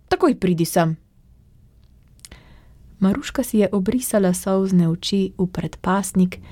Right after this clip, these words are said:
in počasi šla v sosednjo sobo. "Deklina, pohiti vendar," je mačeha ostro ukazala. "Tvoja polsestra Helena si je za božič zaželela šopek dehtečih vijolic.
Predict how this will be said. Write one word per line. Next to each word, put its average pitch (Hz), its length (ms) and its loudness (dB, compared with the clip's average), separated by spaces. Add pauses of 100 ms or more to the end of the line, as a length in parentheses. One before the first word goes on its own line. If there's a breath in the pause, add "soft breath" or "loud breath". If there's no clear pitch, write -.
(260 loud breath)
in 226 160 2
počasi 294 520 0
šla 190 280 2
v 185 60 2
sosednjo 160 600 0
sobo. 143 420 0 (680 loud breath)
"Deklina, 247 600 4
pohiti 220 520 0
vendar," 175 480 0 (1300)
je 175 100 2
mačeha 160 560 0 (140)
ostro 160 440 0
ukazala. 151 600 -4 (800 loud breath)
"Tvoja 233 460 6
polsestra 196 760 0
Helena 196 640 2 (120)
si - 200 0
je 285 140 4
za 254 120 2
božič 233 440 0
zaželela 220 640 2
šopek 226 520 0
dehtečih 175 720 -6
vijolic. 175 640 0